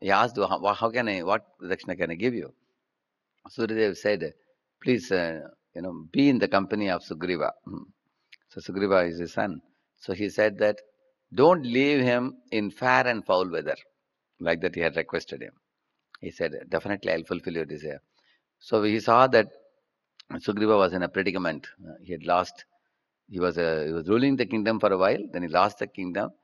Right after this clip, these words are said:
Now not only lost the kingdom, his life was under threat by Vali. So even in that situation, Sug-, uh, Hanuman lived with him.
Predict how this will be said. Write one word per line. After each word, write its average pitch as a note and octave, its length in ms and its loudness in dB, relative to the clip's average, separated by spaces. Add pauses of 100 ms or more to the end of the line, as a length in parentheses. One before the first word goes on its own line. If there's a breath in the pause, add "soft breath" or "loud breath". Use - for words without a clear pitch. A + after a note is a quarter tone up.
(360)
Now A2+ 200 6
not A#2+ 200 8
only E3+ 160 2
lost C3+ 200 10
the C3 100 2
kingdom, A#2 340 0
his F2+ 140 -6
life C3 240 6
was D#3 140 8
under B2 220 2
threat G#2 420 4
by C3 300 6 (920)
Vali. D#3+ 400 2 (640)
So - 120 -6
even C#3 280 0
in C3 140 -2
that A#2+ 220 0
situation, A#2+ 600 -8
Sug-, - 380 -14
uh, F#2+ 420 -6
Hanuman G2+ 360 -2
lived F#2+ 200 0
with F2 160 -4
him. - 240 -8